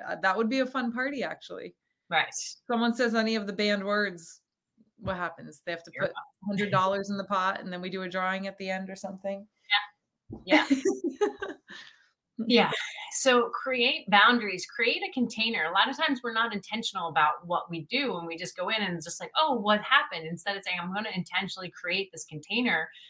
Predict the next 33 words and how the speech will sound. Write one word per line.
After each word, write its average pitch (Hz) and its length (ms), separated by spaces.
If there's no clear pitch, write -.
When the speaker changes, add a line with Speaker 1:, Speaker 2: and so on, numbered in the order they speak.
Speaker 2:
you 185 80
know, 175 160
that 165 120
I'm 160 180
going 156 260
to - 160
be 175 220
in." 127 160
And 185 120
so 165 360
create 202 600
some 208 160
boundaries, 180 400
say, 170 180
"Well, 165 80
what's 160 240
important 185 460
to 156 100
you 151 140
and 147 180
what's - 220
not," - 360
right? 165 280
Speaker 1:
Mm-hmm. 190 160
Speaker 2:
Um, 170 140
so 196 580
then 196 180
the 196 60
next 220 540
P 202 460
is 185 500
to, 196 420
um, 208 220